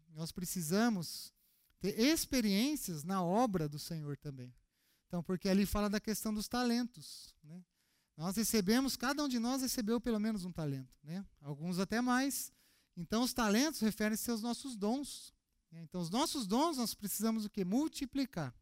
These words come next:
né? Colocar ali na igreja e multiplicar os nossos dons, né? Se nós multiplicarmos os nossos dons, aí nós estaremos o quê? Fazendo a obra do Senhor. Porque ele fala ali que ele retribuirá a cada um segundo a sua obra,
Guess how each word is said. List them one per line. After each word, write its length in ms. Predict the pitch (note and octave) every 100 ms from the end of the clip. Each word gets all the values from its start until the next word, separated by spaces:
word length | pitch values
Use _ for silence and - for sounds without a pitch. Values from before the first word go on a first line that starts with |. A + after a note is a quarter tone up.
| _
né? 260 | C#3 G3+ B3+ - - _ _
Colocar 340 | F3 F#3 G3
ali 160 | G3+ G#3
na 80 |
igreja 560 | G3+ F3 G#3 C4 B3+ C4+
e 80 | G#3+
multiplicar 580 | A3+ A3+ G#3+ A#3 A3+ A3
os 120 | G3+
nossos 300 | A3 - A3
dons, 340 | F#3+ F3 -
né? 120 | E3+ F#3 _ - _
Se 120 | F3
nós 240 | G3+ A3+
multiplicarmos 840 | G#3+ C#4+ - B3 B3 G#3+ G#3+ A#3+ F3+
os 80 |
nossos 360 | F#3 F3+ - D3+
dons, 500 | D#3 B3 A3+ - - _ _ _ _
aí 140 | D#3
nós 160 | F3 F#3+
estaremos 400 | - G#3+ G3+ G#3
o 60 | G#3
quê? 120 | F#3
Fazendo 420 | - G3 G#3 A3
a 60 | G#3+
obra 300 | G#3 A3+ G#3+
do 100 | F3
Senhor. 380 | - D#3+ C3+
Porque 180 | C3 -
ele 80 | D#3+
fala 380 | - F#3+ G#3 G3
ali 340 | F#3 C4 B3 - - _
que 60 | E3+
ele 100 | E3+
retribuirá 640 | A3+ D4+ D#4+ C#4+ B3 A3
a 40 |
cada 340 | A3 A#3+ A3 G#3
um 160 | A#3
segundo 720 | C#4+ A#3+ G3+ F3+ A3+ C4+ C#4+ F3
a 120 | F#3
sua 340 | - A3 A3+
obra, 400 | F#3 F3 D3+ C#3